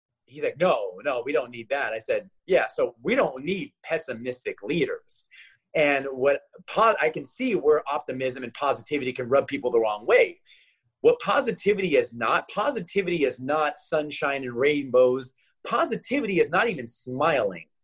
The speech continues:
Some of the most positivity, positive people I know aren't smiley. They don't smile. You can be positive and you don't have to have, be full of energy. You can be positive and you don't have to be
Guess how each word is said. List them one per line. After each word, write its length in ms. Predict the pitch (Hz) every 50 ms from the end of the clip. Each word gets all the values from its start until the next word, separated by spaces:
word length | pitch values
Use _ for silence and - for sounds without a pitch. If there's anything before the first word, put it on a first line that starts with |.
| _ _ _ _ _
Some 240 | - - - 226 247
of 60 | 294
the 60 | 285 240
most 260 | 208 185 151 - -
positivity, 840 | - - 165 190 220 202 190 170 - 190 190 180 180 165 147 _ _
positive 380 | - - 175 202 180 190 170 -
people 260 | - 190 - 160 160
I 120 | 151 143 131
know 460 | 123 120 120 131 165 214 254 - _ _ _ _ _ _ _ _ _ _ _ _ _ _ _ _ _ _ _ _ _ _
aren't 360 | 175 196 214 214 190 160 123 110 _ _ _ _ _ _ _
smiley. 580 | - - - 175 165 165 147 120 104 87 76 _ _ _ _ _ _ _
They 60 | 160
don't 160 | 185 214 180 -
smile. 580 | - - 156 143 131 120 101 90 76 - - _ _ _ _ _ _ _ _ _
You 120 | - - 226
can 120 | 277 285
be 120 | 220 196 175
positive 640 | - - - 160 185 202 190 156 143 147 143 -
and 120 | 139 135 131
you 80 | 131
don't 160 | 156 185 185 -
have 180 | 180 170 165 -
to 80 | -
have, 340 | - - 156 170 160 131 131 - - _ _ _ - -
be 260 | 143 175 170 147 147 - - _ -
full 180 | 170 170 156
of 80 | 143 143
energy. 420 | 143 147 147 127 117 - 85 - _ _ _ _ - - - _ _
You 180 | 139 185 254
can 160 | 254 285 240
be 200 | 175 185 - - -
positive 600 | - - 160 180 185 196 170 147 143 139 135 131
and 180 | 135 127 127 131
you 60 | 151
don't 180 | 185 185 - -
have 220 | - 175 190 190
to 140 | - 135 113
be 400 | 101 165 175 170 151 139 -